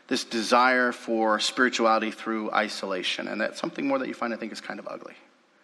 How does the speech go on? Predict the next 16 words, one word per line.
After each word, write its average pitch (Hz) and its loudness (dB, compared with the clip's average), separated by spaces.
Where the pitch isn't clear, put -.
You 135 -2
see, 143 4
Simeon 254 6
shows 180 4
us 170 0
a 156 4
man 120 4
who, 117 0
who 123 -2
deep 143 0
down 92 -4
was 120 -2
aiming 151 4
at 110 -4
spirituality 131 4
through 117 0